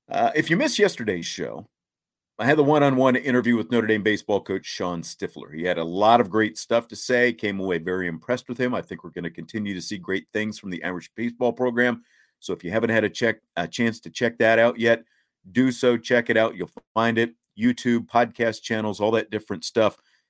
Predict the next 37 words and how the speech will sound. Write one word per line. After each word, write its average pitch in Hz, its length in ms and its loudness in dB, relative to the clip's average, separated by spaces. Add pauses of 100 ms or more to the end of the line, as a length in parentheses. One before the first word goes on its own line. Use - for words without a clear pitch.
Check 120 220 0
it 113 60 4
out. 107 240 2
Have 117 160 -2
a 113 40 -2
listen. 104 540 -2
Watch 101 360 0
it. 101 120 -4
Whatever 98 280 -4
you'd 95 180 -10 (420)
like 95 220 -4
to 87 60 -20
do. 80 140 -6
A 71 40 -8
lot 92 140 0
of 85 60 -8
good 85 160 -6
stuff - 280 -8
there, 87 260 -4
I 82 60 -6
thought. 87 300 -4
And 80 120 -20
thanks 143 280 4
to 113 100 -8
Sean 120 280 0
Stifler 98 540 -6
for 90 120 -10
the, 85 320 -4
uh, 78 220 -4 (140)
thirty 131 240 4
minutes 104 420 -4
of 82 120 -12
one-on-one 95 680 -4
time 78 280 -12
that 71 100 -12
he 69 80 -16
did, 71 260 -14